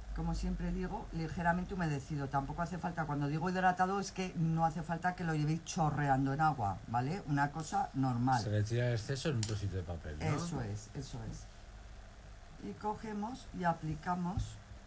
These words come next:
Speaker 1: en la parte de arriba, más o menos, no hace falta que lo hagáis,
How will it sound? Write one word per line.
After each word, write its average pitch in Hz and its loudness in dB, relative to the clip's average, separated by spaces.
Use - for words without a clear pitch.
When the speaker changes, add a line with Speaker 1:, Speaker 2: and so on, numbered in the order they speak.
Speaker 1:
en 175 -2
la 151 2
parte 165 -2
de 185 0
arriba, 190 0
más 123 0
o 135 2
menos, 151 2
no 135 0
hace 139 -2
falta 135 -2
que 147 -4
lo 135 0
hagáis, 139 0